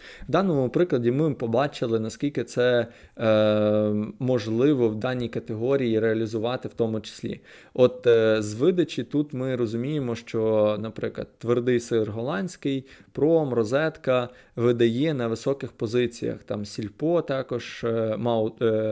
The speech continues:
Маудау, я думаю, тут також, е, десь має бути на, на високих позиціях. Це все можна також, е, розвивати через от, е, розміщення своїх категорій товарів на таких маркетплейсах і майданчиках. До речі, якраз,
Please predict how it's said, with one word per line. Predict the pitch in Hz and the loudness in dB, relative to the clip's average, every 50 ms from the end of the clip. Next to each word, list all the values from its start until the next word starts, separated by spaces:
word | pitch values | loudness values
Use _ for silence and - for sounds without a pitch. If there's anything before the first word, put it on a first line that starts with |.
| 110 | -2
Маудау, | 113 117 120 117 110 110 107 139 165 180 170 156 139 | -2 -2 0 0 0 0 0 0 0 2 2 2 2
я | 131 123 | 2 0
думаю, | 120 123 120 120 120 117 | 0 -4 -4 -4 -4 -6
тут | 113 - 117 120 - - | -6 -4 -4 -6 -4 -4
також, | - 120 117 117 - 117 - - - - - | -4 -4 -4 -4 -6 -12 -12 -12 -14 -12 -8
е, | 113 110 110 | -6 -6 -6
десь | - - 117 110 - | -6 -6 -8 -8 -8
має | - 117 117 113 113 | -6 -6 -4 -4 -4
бути | 110 113 120 117 - | -4 -4 -4 -6 -6
на, | 117 110 113 | -8 -8 -8
на | 113 127 - 120 117 113 | -10 -10 -8 -8 -6 -6
високих | 110 107 110 - - 120 117 - 123 | -4 -6 -6 -4 -4 -6 -6 -8 -12
позиціях. | - - 123 107 117 117 117 117 - 117 - - - - _ - | -12 -8 -6 -4 -2 -2 -2 -4 -6 -10 -10 -10 -12 -16 _ -6
Це | - - 139 139 | 0 2 2 2
все | 139 - - 131 127 | 2 -2 -2 -2 -2
можна | 123 117 120 123 127 123 - 120 107 | -2 -2 -2 -2 -2 -4 -4 -8 -8
також, | - 120 117 123 - - 117 110 - - - - - | -6 -4 -6 -4 -4 -4 -6 -6 -6 -12 -14 -12 -6
е, | 131 113 110 107 107 107 107 107 110 - - | -4 -2 0 0 2 2 0 0 -2 -2 -2
розвивати | 123 120 127 120 107 113 107 107 104 107 127 151 156 - - 113 | 0 0 0 0 0 -2 -2 -2 0 -2 -2 -2 -4 -6 -6 -8
через | - - - 123 135 127 120 117 - - | -6 -2 -2 -2 0 0 -2 -4 -4 -4
от, | 120 110 - - - - - - - - - _ - | -4 -4 -4 -6 -20 -20 -20 -20 -20 -20 -20 _ -6
е, | - 107 107 107 - | -2 -2 -2 0 0
розміщення | 120 127 120 113 113 117 127 143 147 - - 120 113 117 107 | 0 0 0 0 0 -2 -2 -2 -4 -4 -4 -6 -6 -6 -6
своїх | - - 120 123 123 120 | -6 -4 -4 -4 -4 -4
категорій | - 123 117 - 117 110 117 120 113 117 113 | -6 -10 -10 -8 -6 -2 0 2 2 2 0
товарів | 107 - 127 113 131 151 170 160 131 113 113 104 - - _ _ - | -2 -4 -6 -6 -4 -4 -4 -4 -4 -6 -6 -8 -12 -18 _ _ -10
на | 117 113 117 123 131 131 127 120 113 | -8 -6 -6 -6 -4 -4 -4 -6 -6
таких | 110 - - - 127 - - | -8 -10 -8 -8 -8 -6 -6
маркетплейсах | 117 113 113 - 120 - - - 135 147 147 - 123 110 - | -8 -8 -8 -8 -10 -12 -8 -4 -4 -4 -4 -4 -8 -6 -4
і | 131 120 | -2 0
майданчиках. | 117 113 113 104 107 107 101 101 - - - - 101 | 0 0 0 0 0 0 -2 -4 -6 -8 -10 -10 -4
До | - 127 127 | 0 2 2
речі, | 156 160 - - | 2 0 -2 -6
якраз, | 123 123 - - 139 - - | -8 -6 -4 -2 -2 -2 -2